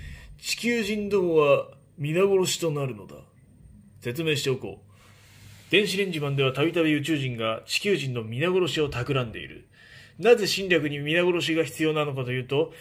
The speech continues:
地球人はすごい大気汚染とかをいっぱいするから、支配した地球を平和に暮らしていく感じにするためには、地球人が邪魔なんだ。悪の陰謀が間近に迫っていた。いや、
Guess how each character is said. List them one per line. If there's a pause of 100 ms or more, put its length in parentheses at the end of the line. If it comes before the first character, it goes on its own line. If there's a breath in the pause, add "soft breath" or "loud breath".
(140 loud breath)
地
球
人
は
す
ご
い
大
気
汚
染
と
か
を
い
っ
ぱ
い
す
る
か
ら、 (400 soft breath)
支
配
し
た
地
球
を
平
和
に
暮
ら
し
て
い
く
感
じ
に
す
る
た
め
に
は、 (200 soft breath)
地
球
人
が
邪
魔
な
ん
だ。 (1600 soft breath)
悪
の
陰
謀
が
間
近
に
迫
っ
て
い
た。 (640 soft breath)
い
や、